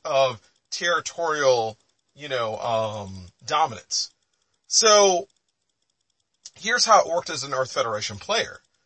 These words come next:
You would basically try to expand your territories. And the reason why you had to expand your territories is because you needed factories for mobile suit development and stuff like that,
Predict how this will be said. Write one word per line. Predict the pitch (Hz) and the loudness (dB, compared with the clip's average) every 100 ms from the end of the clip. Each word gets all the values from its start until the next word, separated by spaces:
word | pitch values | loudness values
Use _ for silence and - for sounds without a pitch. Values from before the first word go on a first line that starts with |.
| _ _ _ | _ _ _
You | 127 226 | -14 -12
would | 196 | -8
basically | 170 160 - 160 | -4 -2 -2 -4
try | - 139 139 | -4 -2 -2
to | 147 | -2
expand | 135 - 117 110 | -2 -2 -4 -10
your | 110 | -8
territories. | 107 208 202 - 101 71 95 | -8 -4 -2 -4 -8 -10 -10
And | 160 | -8
the | 175 | -8
reason | 170 170 | -6 -4
why | 151 | -4
you | 139 | -2
had | 135 | -4
to | 131 | -2
expand | - 139 120 | -6 -6 -10
your | 107 | -10
territories | 202 202 - 131 117 113 | -4 -2 -2 -6 -6 -8
is | 113 | -8
because | 113 117 101 | -14 -14 -14
you | |
needed | 113 139 131 - | -12 -12 -14 -4
factories | 139 120 - 123 117 - | -2 -2 -6 -14 -10 -12
for | 123 | -12
mobile | 113 120 113 | -12 -8 -4
suit | 135 - | -4 -6
development | 113 113 107 104 | -8 -8 -8 -10
and | 104 | -8
stuff | - 87 | -8 -8
like | 92 | -12
that, | 131 143 - | -6 -6 -6